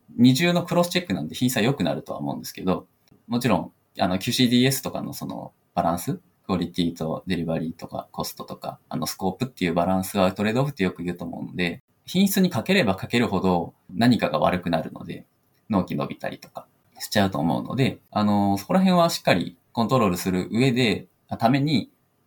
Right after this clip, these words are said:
メンバーが確認してきた品質観点とかを、あの、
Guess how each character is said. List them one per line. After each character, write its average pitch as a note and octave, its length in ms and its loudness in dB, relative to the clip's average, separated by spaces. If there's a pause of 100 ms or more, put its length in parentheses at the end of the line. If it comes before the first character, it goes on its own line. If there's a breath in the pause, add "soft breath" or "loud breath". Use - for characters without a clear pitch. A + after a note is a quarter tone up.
(140)
メ B2+ 160 6
ン D3+ 100 2
バ D3+ 260 6
ー D3+ 40 -2
が E3 300 0 (100)
確 - 260 -4
認 B2 260 6
し - 80 -6
て A2+ 140 -4
き - 80 -14
た - 280 2 (300)
品 F#2 260 2
質 E2+ 420 -8
観 - 240 0
点 - 240 -16 (300)
と F#2 100 -6
か E2+ 140 -6
を、 - 260 0 (420 soft breath)
あ F#2 120 0
の、 F2 440 0